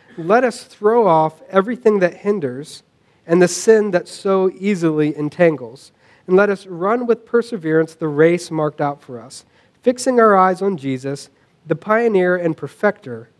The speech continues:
of our faith. For the joy set before him, he endured the cross, scorning its shame, and sat down at the right hand of the throne of God.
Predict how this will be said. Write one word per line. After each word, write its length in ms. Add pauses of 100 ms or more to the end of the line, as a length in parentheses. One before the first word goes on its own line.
of 140
our 80
faith. 460 (600)
For 140
the 100
joy 380
set 260
before 440
him, 180
he 140
endured 540
the 80
cross, 640 (240)
scorning 560
its 160
shame, 440
and 140
sat 260
down 220
at 120
the 100
right 320
hand 240
of 60
the 80
throne 280
of 100
God. 380